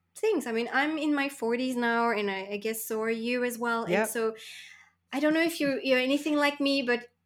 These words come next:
Speaker 1: you sometimes, I, I sometimes wake up and you're like, "Ooh, there's an ache that wasn't there before," or, you know, you
Speaker 2: <laughs>
Speaker 1: go, you
Speaker 2: One
Speaker 1: got
Speaker 2: right
Speaker 1: your
Speaker 2: now.
Speaker 1: stiff.
Speaker 2: <laughs>
Speaker 1: Yeah.
Speaker 2: Yeah.
Speaker 1: And,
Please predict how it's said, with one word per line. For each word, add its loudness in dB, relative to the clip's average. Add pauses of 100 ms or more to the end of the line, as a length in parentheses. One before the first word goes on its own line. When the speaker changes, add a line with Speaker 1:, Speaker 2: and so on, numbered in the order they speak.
(440)
Speaker 1:
you -4
sometimes, -4 (440)
I, -2
I -2
sometimes -4
wake -2
up -6
and -6
you're -4
like, -8
"Ooh, 2
there's 0
an -4 (100)
ache 0
that -12
wasn't -8
there 0
before," -2
or, 0
you -4
know, -2
you 0
Speaker 2:
<laughs> -10
Speaker 1:
go, -2
you 4
Speaker 2:
One 4
Speaker 1:
got 6
Speaker 2:
right 4
Speaker 1:
your 4
Speaker 2:
now. 4
Speaker 1:
stiff. 2 (120)
Speaker 2:
<laughs> -20
Speaker 1:
Yeah. 6 (460)
Speaker 2:
Yeah. 0 (240)
Speaker 1:
And, 4